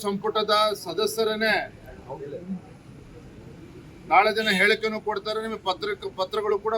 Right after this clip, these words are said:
ಬರೀತಾರೆ ನಿಮ್ಮ ಶಾ-, ನಿಮ್ಮ ಪಕ್ಷದ ಶಾಸಕರು. ಏನು ಪಾಕಿಸ್ತಾನ್ ಜಿಂದಾಬಾದ್ ಅಂತೇಳಿ ಘೋಷಣೆ ಕೂಗಿದ್ರು, ಪಾಪ ಅವ್ರ ಅಮಾಯಕರು ಅಂತೇಳಿ ನಿಮ್ಮ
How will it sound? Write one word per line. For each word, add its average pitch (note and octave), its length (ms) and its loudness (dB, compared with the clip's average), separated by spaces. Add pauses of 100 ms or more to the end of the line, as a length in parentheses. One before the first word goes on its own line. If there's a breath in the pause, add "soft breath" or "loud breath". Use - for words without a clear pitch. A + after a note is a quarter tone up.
ಬರೀತಾರೆ G3+ 340 0
ನಿಮ್ಮ F3+ 160 -12
ಶಾ-, F3 200 0
ನಿಮ್ಮ F#3+ 140 -4 (140)
ಪಕ್ಷದ F#3+ 300 -2 (100)
ಶಾಸಕರು. F3+ 460 -4 (1160)
ಏನು G#3+ 120 2 (140)
ಪಾಕಿಸ್ತಾನ್ G3+ 600 2
ಜಿಂದಾಬಾದ್ G3+ 520 2
ಅಂತೇಳಿ G3 340 0
ಘೋಷಣೆ G3+ 380 0
ಕೂಗಿದ್ರು, G3+ 360 -2
ಪಾಪ F#3+ 200 0
ಅವ್ರ F#3 100 0 (100)
ಅಮಾಯಕರು G#3+ 540 2
ಅಂತೇಳಿ G3+ 420 2 (1000)
ನಿಮ್ಮ G#3+ 220 4